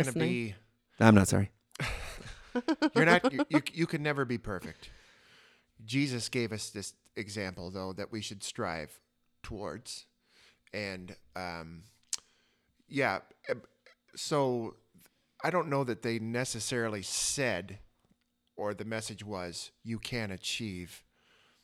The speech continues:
Speaker 2: you know, you can live as Jesus did, or you can, you can,
Speaker 1: Mm-hmm.
Speaker 2: you could possibly hope to be godlike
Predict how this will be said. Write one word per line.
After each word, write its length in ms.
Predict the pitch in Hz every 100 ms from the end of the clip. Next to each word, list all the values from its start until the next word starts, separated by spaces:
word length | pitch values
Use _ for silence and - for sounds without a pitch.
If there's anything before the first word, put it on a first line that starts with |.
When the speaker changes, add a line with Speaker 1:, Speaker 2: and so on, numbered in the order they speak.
| _ _ _
Speaker 2:
you 140 | 98
know, 320 | 90 87 90 98 -
you 120 | 120
can 220 | 117 104
live 340 | 101 90 - - -
as 240 | 95 90
Jesus 500 | - 107 98 85 80
did, 380 | - 92 78 73
or 100 | 76
you 120 | 95
can, 280 | 92 92 85 -
you 140 | 110
can, 340 | 104 87 82 82 _ _ _ -
Speaker 1:
Mm-hmm. 380 | 170 175 156 156
Speaker 2:
you 60 |
could 260 | 113 113 - -
possibly 500 | - 117 117 113 113
hope 320 | 95 110 113 -
to 260 | - 92 90 - -
be 120 | 123
godlike 800 | - 101 85 90 85 - -